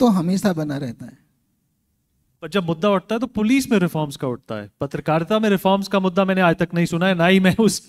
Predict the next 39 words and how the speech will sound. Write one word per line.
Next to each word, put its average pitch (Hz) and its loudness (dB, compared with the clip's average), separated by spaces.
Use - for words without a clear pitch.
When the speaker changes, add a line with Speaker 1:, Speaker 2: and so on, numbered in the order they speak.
Speaker 2:
इस 202 -4
Speaker 1:
मतलब, 208 0
Speaker 2:
डिबेट 180 0
का 196 2
कभी 185 0
हिस्सा 165 -2
हुआ 135 -2
हूँ। 123 -10
Speaker 1:
दुनिया 202 -4
में 220 -2
परफेक्ट 190 -8
तो 202 -4
कभी 180 -4
कुछ 180 -6
नहीं 165 -2
होगा, 113 -8
ठीक 160 -12
है 156 -8
ना? 170 -10
हमारी 170 -6
सभ्यता 170 -8
बहुत 170 -8
ग्रैंड 170 -4
थी, 151 -6
बहुत 156 -10
महान 160 -8
थी, 160 -10
अभी 165 -8
धीरे-धीरे 165 -6
खोज 185 0
भी 185 4
रहे 170 -2
हैं 160 -8
दोबारा 139 -6
से, 220 -14
परंतु 269 -4
फिर 254 2
भी 294 0
हमेशा 254 -2